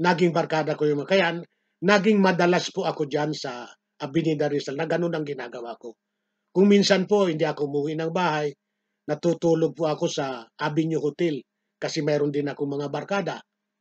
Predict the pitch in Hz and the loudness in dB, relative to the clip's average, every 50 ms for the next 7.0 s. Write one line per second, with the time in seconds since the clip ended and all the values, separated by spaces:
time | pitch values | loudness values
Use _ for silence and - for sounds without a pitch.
0 | _ _ _ _ _ _ _ 127 123 123 139 139 143 143 143 151 151 151 151 143 | _ _ _ _ _ _ _ -10 -8 -6 -6 -4 -2 -2 0 0 0 0 -2 -2
1 | 139 180 165 - 147 123 135 135 135 131 131 131 147 165 175 147 123 120 117 110 | -2 -4 -6 -6 -6 -8 -8 -8 -6 -6 -6 -4 -2 -2 -2 -4 -4 -8 -12 -12
2 | - - 113 - _ - - - 120 120 - - - - 139 135 139 143 160 165 | -12 -14 -18 -16 _ -14 -12 -10 -10 -10 -10 -12 -10 -8 -8 -8 -6 -6 -6 -6
3 | 147 123 110 _ _ _ _ _ _ _ - 143 - _ - - - _ _ _ | -6 -8 -10 _ _ _ _ _ _ _ -12 -12 -12 _ -18 -20 -20 _ _ _
4 | _ _ 139 143 143 143 139 147 165 170 180 175 175 170 165 - 160 151 - 151 | _ _ -4 -2 -2 -2 0 0 2 4 6 6 6 6 4 4 2 0 0 -2
5 | 143 147 - - 147 151 175 190 175 151 143 143 139 139 139 135 139 139 127 143 | -2 -4 -4 -4 -2 2 2 2 2 2 0 -2 -4 -6 -6 -6 -6 -6 -4 -6
6 | 143 127 - 127 131 120 - 135 135 - - 131 127 131 123 120 _ 143 127 _ | -6 -6 -8 -12 -14 -12 -12 -14 -14 -14 -12 -12 -12 -12 -12 -14 _ -18 -18 _